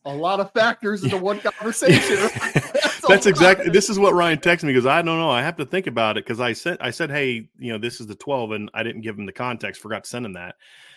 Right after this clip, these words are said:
Speaker 2: because, uh, I assumed that Ryan's in year two at Irish Breakdown. He should be able to read my mind now, but apparently,
Speaker 1: Sure.
Speaker 2: uh, not yet. I said, he said, "I don't know, I have to think about that. That's a lot of factors to <laughs> consider."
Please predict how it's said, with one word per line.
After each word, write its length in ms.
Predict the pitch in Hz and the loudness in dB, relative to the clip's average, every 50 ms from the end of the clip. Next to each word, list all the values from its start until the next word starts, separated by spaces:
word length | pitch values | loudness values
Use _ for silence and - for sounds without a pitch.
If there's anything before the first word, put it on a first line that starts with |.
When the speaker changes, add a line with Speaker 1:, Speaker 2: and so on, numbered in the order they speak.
| _ _ - | _ _ -12
Speaker 2:
because, 420 | 120 110 - 123 117 104 98 113 | -8 -4 -4 -4 -4 -4 -4 -4
uh, 140 | 110 104 104 | -4 -4 -2
I 180 | - 113 120 | -4 -4 -4
assumed 440 | 120 107 - - 139 135 127 123 117 | -6 -6 -6 -6 -6 -4 -4 -4 -6
that 120 | 117 90 113 | -6 -8 -8
Ryan's 320 | 117 117 117 113 113 107 | -6 -6 -6 -6 -8 -8
in 100 | 110 110 | -8 -8
year 160 | 113 110 104 | -8 -8 -8
two 260 | 101 - - 135 127 | -10 -8 -6 -4 -4
at 60 | 117 107 | -2 -2
Irish 260 | 107 104 104 95 - | -4 -6 -6 -8 -8
Breakdown. 300 | - 117 110 - 113 101 | -8 -10 -8 -8 -10 -12
He 60 | 110 | -12
should 180 | 107 - - 110 | -12 -12 -8 -6
be 80 | 117 | -4
able 140 | 113 110 107 | -4 -4 -6
to 60 | 98 | -8
read 180 | 95 113 113 107 | -8 -8 -8 -8
my 100 | 104 95 | -8 -8
mind 320 | 92 104 110 113 107 101 | -6 -6 -6 -6 -6 -8
now, 300 | 92 90 87 87 87 - - | -10 -12 -14 -16 -18 -14 -12
but 120 | 113 104 | -12 -12
apparently, 420 | 98 - 120 117 110 101 95 95 | -10 -8 -6 -6 -6 -6 -8 -10
Speaker 1:
Sure. 100 | 95 - _ - | -12 -14 _ -12
Speaker 2:
uh, 240 | - 110 101 95 90 - | -10 -8 -8 -8 -10 -10
not 300 | - 117 117 104 - - | -8 -6 -6 -6 -6 -6
yet. 260 | 113 107 98 95 - - _ _ - - - - _ _ _ | -6 -6 -6 -8 -10 -14 _ _ -20 -20 -20 -20 _ _ _
I 40 | 123 | -10
said, 180 | 120 - 120 123 | -8 -6 -4 -4
he 60 | 123 | -4
said, 180 | - - 120 | -2 -2 -2
"I 80 | 117 120 | -2 0
don't 140 | 127 135 131 | 0 -2 -2
know, 60 | 123 | -2
I 40 | 120 | -2
have 120 | 127 123 | -4 -4
to 80 | - 110 | -8 -8
think 180 | - 135 127 | -8 -8 -6
about 260 | 131 123 117 110 107 - | -4 -4 -4 -4 -4 -2
that. 180 | 113 107 104 | -4 -4 -4
That's 200 | - 120 113 - | -6 -8 -8 -6
a 40 | 113 | -4
lot 220 | 104 110 113 117 | -4 -2 -2 -4
of 80 | 117 117 | -4 -6
factors 440 | - - 151 151 147 - 123 113 - | -6 -6 -6 -6 -6 -6 -10 -12 -10
to 80 | - 117 | -12 -10
<laughs> 0 | |
consider." 680 | - - - - - 480 453 381 202 - - - 202 | -8 -6 -4 -4 -2 -2 0 0 -2 0 0 0 -2